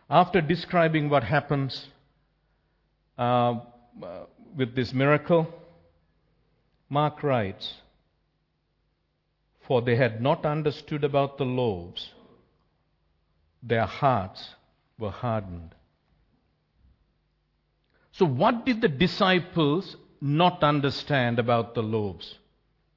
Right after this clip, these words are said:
So we know that they got into this boat evening, seven or eight P M. And in the account in Mark,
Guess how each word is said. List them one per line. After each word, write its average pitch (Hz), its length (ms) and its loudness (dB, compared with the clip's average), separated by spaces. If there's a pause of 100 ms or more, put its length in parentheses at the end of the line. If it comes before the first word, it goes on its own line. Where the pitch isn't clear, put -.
(1800)
So 190 200 6
we 180 140 6
know 190 340 8
that 185 260 8
they 180 140 8
got 180 240 8
into 190 240 2
this 165 460 2
boat 147 400 4 (1700)
evening, 143 480 4
seven 147 340 2
or 135 140 4
eight 131 240 2
P 131 160 2
M. 110 320 0 (2250)
And 143 120 2
in 143 40 2
the 151 80 6
account 202 360 6
in 175 100 6
Mark, 170 440 8